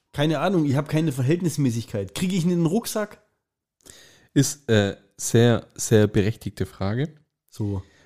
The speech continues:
Speaker 2: Aus diesem Grund muss ich dir sagen, dass der Rohzustand dreitausend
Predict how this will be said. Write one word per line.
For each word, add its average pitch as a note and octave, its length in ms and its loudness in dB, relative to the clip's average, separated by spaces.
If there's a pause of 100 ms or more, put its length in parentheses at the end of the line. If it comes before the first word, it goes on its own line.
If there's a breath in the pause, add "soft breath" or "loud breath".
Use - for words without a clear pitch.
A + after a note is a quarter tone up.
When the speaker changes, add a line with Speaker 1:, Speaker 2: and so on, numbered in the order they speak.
(120)
Speaker 2:
Aus G#2+ 240 0
diesem C#3+ 380 -2
Grund C#3+ 520 0 (380)
muss F3 240 6
ich F3+ 60 0
dir C#3+ 140 4
sagen, C#3+ 320 4
dass B2 180 -4
der G#2+ 200 0
Rohzustand D#3 1200 -2 (160)
dreitausend D3 1160 -2